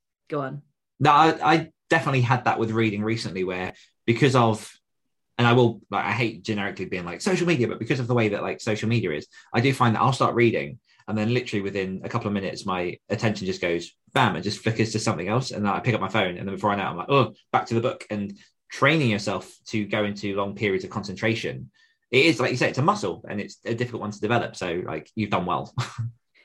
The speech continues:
Speaker 1: Yeah,
Speaker 2: working on
Speaker 1: it,
Speaker 2: it.
Speaker 1: it, it, it is a difficult muscle. Um, <clears throat> and it's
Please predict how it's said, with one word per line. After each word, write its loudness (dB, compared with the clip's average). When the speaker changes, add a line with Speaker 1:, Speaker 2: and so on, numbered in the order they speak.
Speaker 1:
Yeah, 6
Speaker 2:
working 2
on 2
Speaker 1:
it, 2
Speaker 2:
it. 0
Speaker 1:
it, 0
it, -2
it 0
is 2
a 0
difficult -6
muscle. -2
Um, 2
<clears throat> -
and -4
it's -2